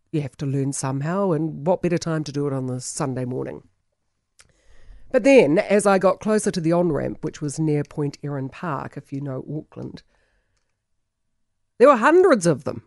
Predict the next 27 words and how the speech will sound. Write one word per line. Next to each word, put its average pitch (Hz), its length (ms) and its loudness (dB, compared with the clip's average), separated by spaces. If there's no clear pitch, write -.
Like, 240 240 6
there 254 140 -2
weren't 294 240 0
just 240 320 -4
little 220 200 0
family 190 360 0
groups 180 320 0
out. 156 200 -2
There 214 140 6
were, 226 240 4
well, 240 200 6
what 233 240 2
seemed 214 340 0
like 208 240 -2
thousands 254 580 -2
of 139 120 -6
the 135 120 -4
huas 143 360 -2
coming 220 260 -2
from 240 160 -2
everywhere. 320 540 -6
If 269 140 4
you've 269 140 2
seen 311 360 4
the 247 80 6
mice 220 680 4
in 190 520 6